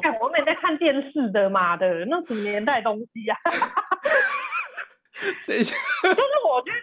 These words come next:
Speaker 1: 台湾人很奇怪，就是什么东西都要不懂装懂，然后还要考试。我想说，哎，对。但我，我现在想想，我就觉得说大家比较没有那个，就是说那个年纪的人哦，他们在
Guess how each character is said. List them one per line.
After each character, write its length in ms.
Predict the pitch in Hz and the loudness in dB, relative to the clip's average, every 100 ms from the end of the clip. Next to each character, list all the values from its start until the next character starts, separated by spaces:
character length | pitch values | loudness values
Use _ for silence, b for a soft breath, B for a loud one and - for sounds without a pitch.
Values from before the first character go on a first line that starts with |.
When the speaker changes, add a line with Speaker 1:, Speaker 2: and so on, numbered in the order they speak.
| - | 0
Speaker 1:
台 80 | 339 | 0
湾 140 | 427 | 2
人 160 | 339 262 | 2 0
很 120 | 202 | -2
奇 800 | - _ - - 190 208 226 233 | -12 _ -20 -20 -18 -10 -8 -2
怪， 360 | - 339 220 208 | 2 4 4 2
就 100 | 440 | 0
是 80 | - 523 - - | -4 -6 -4 0
什 80 | |
么 80 | 226 | 2
东 120 | 233 415 | 2 2
西 80 | |
都 60 | 403 | 4
要 100 | 415 | 2
不 140 | 427 480 480 | 2 -4 2
懂 300 | 226 202 202 | 2 2 0
装 240 | 339 330 359 | 2 2 2
懂， 160 | 226 196 | 0 2
然 100 | 214 | 2
后 80 | 320 | 4
还 180 | 277 | 4
要 80 | 285 | 4
考 60 | 320 - 170 175 - - | 2 -6 -12 -14 -18 -8
试。 200 | 254 208 | -4 0
我 60 | 208 | 2
想 160 | 285 220 | 4 6
说， 200 | 302 311 _ | 6 2 _
哎， 420 | 254 226 - - - _ _ | 4 4 2 0 -8 _ _
对。 200 | - - B B - | 2 2 B B 4
但 80 | 480 294 | 6 6
我， 120 | 190 | 6
我 180 | 220 220 | 4 4
现 140 | 392 | 6
在 120 | 403 - | 4 4
想 160 | 247 | 4
想， 160 | 254 226 | 6 6
我 80 | 185 | 6
就 160 | 294 | 6
觉 160 | 320 226 | 6 6
得 80 | 220 | 6
说 120 | 277 | 6
大 260 | 277 269 277 | 6 6 4
家 60 | |
比 60 | 196 | 2
较 120 | 240 | 0
没 120 | 220 | 2
有 120 | 202 180 | 2 2
那 100 | 196 | 0
个， 220 | 190 180 _ _ _ _ _ | -2 -4 _ _ _ _ _
就 100 | 370 | 0
是 60 | 370 | 4
说 200 | 359 359 B - | 4 2 B -2
那 100 | 466 | 4
个 80 | 339 | 4
年 320 | 233 214 247 | 6 6 6
纪 140 | 359 311 | 6 4
的 100 | 196 | 4
人 240 | 165 170 | 2 0
哦， 140 | 185 185 | 0 0
他 160 | 226 330 | 2 4
们 300 | 277 220 - | 4 2 2
在 460 | 269 226 190 180 | 2 4 2 -2